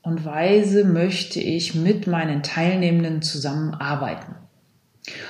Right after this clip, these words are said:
Und ich sage hier bewusst zusammenarbeiten, weil es mir natürlich nicht darum geht, Wissen rein zu vermitteln, also irgendwie in einer Art Vortrag Wissen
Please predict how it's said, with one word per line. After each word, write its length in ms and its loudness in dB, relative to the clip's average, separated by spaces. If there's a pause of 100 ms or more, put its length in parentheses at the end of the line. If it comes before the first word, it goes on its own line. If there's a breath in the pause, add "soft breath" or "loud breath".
Und 100 6
ich 100 12
sage 220 8
hier 100 8
bewusst 460 6
zusammenarbeiten, 1200 4
weil 120 4
es 160 -2
mir 120 6
natürlich 320 0
nicht 160 0
darum 220 0
geht, 360 -2
Wissen 320 0
rein 520 -4
zu 140 -6
vermitteln, 680 2
also 280 -6
irgendwie 600 0
in 120 -2
einer 320 -4
Art 220 -8
Vortrag 1040 -2
Wissen 1040 -2